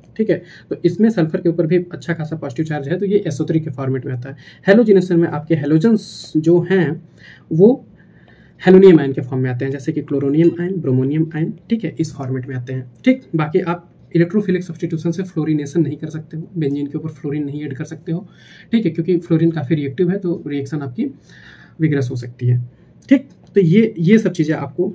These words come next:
important है, याद होनी चाहिए कि किस case में कौन सा electrophile आता है। इसके बाद halogenation की यदि हम बात करें तो आपको देखो, अब, अब, अब आपके electrophilic substitution में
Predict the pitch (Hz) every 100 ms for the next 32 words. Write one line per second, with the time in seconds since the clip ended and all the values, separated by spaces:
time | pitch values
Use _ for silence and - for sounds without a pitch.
0 | - 156 143 131 185 185 226 139 127 135
1 | 156 151 151 - 165 160 180 - 156 151
2 | 170 139 139 151 139 - 156 151 - 147
3 | 170 175 - _ - - - - - -
4 | _ _ 196 180 247 254 226 - - -
5 | 185 220 214 202 220 214 196 180 160 147
6 | - 160 220 - - 240 - - - 156
7 | 156 160 127 123 123 _ - - 196 185
8 | - _ 214 226 269 - - _ 202 214
9 | - 165 - 214 175 175 - 254 180 180
10 | 180 160 165 139 123 131 147